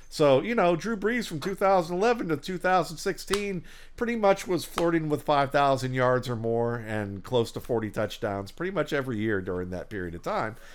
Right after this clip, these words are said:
So to me, like, if you're looking at report, you know, the safest of the high upside guys at the, with the round that he's in, he and Roethlisberger are kind of the two guys you're gonna be looking at, and I would go with Brees here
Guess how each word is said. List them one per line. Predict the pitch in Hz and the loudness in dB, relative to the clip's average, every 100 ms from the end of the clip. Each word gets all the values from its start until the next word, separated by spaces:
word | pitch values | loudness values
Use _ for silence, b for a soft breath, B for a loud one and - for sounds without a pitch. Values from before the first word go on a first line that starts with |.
| B - | B -12
So | - 151 139 - - - | 4 6 6 0 -10 -2
to | 147 | 0
me, | 160 208 190 165 151 b b b - | 2 2 2 -2 -4 b b b -10
like, | 127 131 131 | 0 2 2
if | 131 139 | -4 0
you're | 139 | 2
looking | 143 160 160 135 | 4 4 2 4
at | 123 104 - - - | 4 2 -2 -18 -4
report, | 107 113 151 160 - | 0 0 2 0 0
you | 127 | 0
know, | 110 95 98 123 | 2 0 -2 -6
the | 104 | -6
safest | - 151 254 - 113 104 - | 0 4 4 4 0 0 -2
of | 107 104 95 | 0 0 0
the | 90 | -4
high | - 117 104 | 0 2 2
upside | 95 - - 92 87 87 | 2 -2 -2 0 -2 -2
guys | 82 82 117 143 - - - - | -4 -2 -4 -6 -14 -18 -18 -4
at | 101 | -4
the, | - 95 95 | -2 -4 -4
with | 101 104 - | -6 -6 -4
the | 87 85 87 - - | -6 -6 -8 -12 -18
round | 92 87 101 117 113 | -8 0 2 2 0
that | 95 | -6
he's | 101 98 113 | -6 -4 -2
in, | 165 123 131 b b b b - | 0 -2 -6 b b b b -4
he | 190 | 0
and | 233 156 | 0 2
Roethlisberger | 190 233 - - 101 90 82 87 | 2 2 -4 -4 -2 -2 -2 -4
are | 87 | -4
kind | 120 113 | -2 -2
of | 101 | -2
the | 92 | -6
two | - 113 | -4 -2
guys | 104 110 110 - | 0 0 0 -2
you're | 98 | -6
gonna | 92 | -6
be | 90 | -4
looking | 95 147 110 | 0 0 0
at, | 104 - | -2 -2
and | 95 | -2
I | 127 | 0
would | 135 104 | 0 -2
go | 104 | 0
with | 101 87 | 0 -4
Brees | 104 131 151 131 | -2 -2 -2 -4
here | 110 90 101 | -4 -4 -4